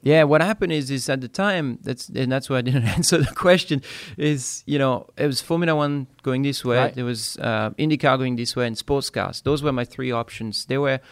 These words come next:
Speaker 1: opportunities in Japan as well. Um, because I tried to, not being from racing, I had to be really open-minded. I just wanted to be a race car driver. I didn't care what the car was at the time.
Speaker 2: Yeah.
Speaker 1: I just wanted to make it. And then I figured that once I would make it,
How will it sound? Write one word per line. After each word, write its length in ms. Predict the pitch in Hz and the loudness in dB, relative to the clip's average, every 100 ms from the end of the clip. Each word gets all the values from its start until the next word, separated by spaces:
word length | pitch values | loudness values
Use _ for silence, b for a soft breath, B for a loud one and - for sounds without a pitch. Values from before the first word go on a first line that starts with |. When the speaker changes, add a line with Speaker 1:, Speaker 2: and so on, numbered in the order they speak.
| B - | B -4
Speaker 1:
opportunities 640 | 147 156 139 151 131 143 | -4 -4 -4 -6 -4 -4
in 80 | 127 | -2
Japan 420 | 120 123 127 117 113 | -2 -2 0 -2 -2
as 120 | 107 | -4
well. 240 | 107 127 147 b b b b - | -2 -4 -8 b b b b -4
Um, 580 | 113 113 113 110 104 - | -2 0 -2 -4 -6 -6
because 240 | - 139 156 | -4 0 2
I 120 | 160 | 0
tried 360 | - 185 180 151 | 2 0 0 0
to, 240 | 151 135 - | -2 -2 -4
not 200 | 135 185 | 0 2
being 200 | 170 156 | 2 -2
from 200 | - 131 | -2 -2
racing, 400 | 131 160 156 127 123 | 0 0 -2 -4 -4
I 40 | |
had 220 | 123 139 | -4 -4
to 60 | 135 | -4
be 120 | 123 | -2
really 340 | 123 139 135 127 | 0 0 2 2
open-minded. 720 | 131 139 120 123 143 104 98 - - | 2 0 -2 0 -2 -4 -6 -14 -6
I 120 | 143 | -2
just 260 | 151 160 - | 0 0 0
wanted 220 | 139 131 | -2 0
to 80 | 131 | -2
be 120 | 123 | 0
a 60 | 135 | 2
race 200 | 127 127 | 2 0
car 160 | 123 | -2
driver. 340 | 117 139 151 104 | 2 2 4 2
I 100 | 113 | 0
didn't 240 | 160 131 | -2 -2
care 180 | - 139 | 0 0
what 160 | 127 123 | 0 -2
the 60 | |
car 280 | - 156 170 | -2 0 2
was 220 | 123 - | 0 -2
at 100 | 110 | -6
the 80 | 117 | -6
time. 380 | - 160 139 104 | -2 0 0 -6
Speaker 2:
Yeah. 300 | _ - - | _ -10 -4
Speaker 1:
I 20 | |
just 300 | 123 135 135 | -2 -2 -2
wanted 180 | 135 123 | -4 -4
to 80 | 123 | -2
make 280 | 120 160 156 | -2 -2 -4
it. 120 | - _ _ B B B | -12 _ _ B B B
And 160 | - 131 | -4 -2
then 100 | 131 | 2
I 120 | 127 | 0
figured 400 | 131 185 151 127 | 2 0 0 0
that 140 | 123 120 | 0 0
once 220 | 139 131 | -4 -2
I 40 | |
would 160 | 117 120 | -4 -2
make 320 | 135 170 - | 0 0 0
it, 160 | 120 | -4